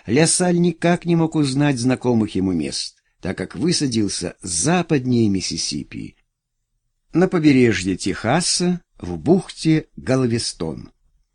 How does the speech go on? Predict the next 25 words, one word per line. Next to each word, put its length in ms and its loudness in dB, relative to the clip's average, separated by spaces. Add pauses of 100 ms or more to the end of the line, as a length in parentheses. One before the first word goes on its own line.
(600)
Весной 800 0 (540)
тысяча 400 2
шестьсот 520 -2
восемьдесят 640 -2
пятого 400 -2
года 400 -4 (640)
Ля 160 2
Саль 320 0
перешёл 460 2
на 100 4
материк 440 0
к 40 -6
заливу 600 0 (220)
Матагорда, 1160 0
в 200 -4
устье 320 2
реки 420 0
Лавака 720 -2 (360)
построил 540 -2
форт. 640 -10 (1040)
После 320 2
каждого 520 0
похода 500 -2
вглубь 420 0
страны 640 -4